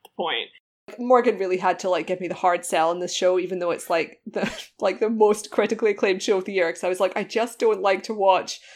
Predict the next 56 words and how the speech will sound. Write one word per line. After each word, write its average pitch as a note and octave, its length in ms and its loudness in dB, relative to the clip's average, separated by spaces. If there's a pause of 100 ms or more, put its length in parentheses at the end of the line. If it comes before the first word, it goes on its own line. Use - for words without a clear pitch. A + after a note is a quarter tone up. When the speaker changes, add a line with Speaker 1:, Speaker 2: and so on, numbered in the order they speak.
(280)
Speaker 2:
T B3+ 180 -2
V G#3 160 -6
dramas G3+ 440 2
about G3 200 -2
contemporary G#3 760 0
<laughs> - 40 -20
people." D4+ 380 4
Like, B3+ 180 8
I C4 80 6
just C4 220 -2
don't, C4 180 6
it's, B3+ 160 -2
like, B3 120 2
my B3+ 100 0
least B3 340 -4
favorite G#3 380 -2
genre, B2 360 -4
right? F3+ 300 -2 (140)
Speaker 1:
And A#3 100 -4
I A#3+ 100 0
was B3 160 -6
like, A#3+ 140 -6 (100)
"Gavia!" D#4 540 4
<laughs> - 40 -20 (720)
Speaker 2:
Yes, - 180 0
Speaker 1:
Come E4+ 140 0
on. - 60 2
Speaker 2:
you C4+ 60 6
have D4+ 200 8
to D#4+ 100 -2
watch A3+ 260 0
it. F3 240 -4 (400)
Like, G3+ 300 2
obviously G#3+ 340 4
people F#3 200 -2
are F#3 80 2
kind F#3+ 160 -6
of F3 80 -10
comparing F3 380 0
it - 180 -14
to F#3 160 -2
Fleabag F3 560 2
and F3+ 120 -6
Girls, F3 360 0
which - 120 -6
are F#3 80 -4
more E3+ 220 -4
comedic, F3+ 420 0
and F3 120 0
I E3+ 80 0
also F3 320 -4
haven't G3 320 4
watched F3+ 260 0
either F3+ 160 -4
of E3+ 100 -4
those. E3+ 480 -4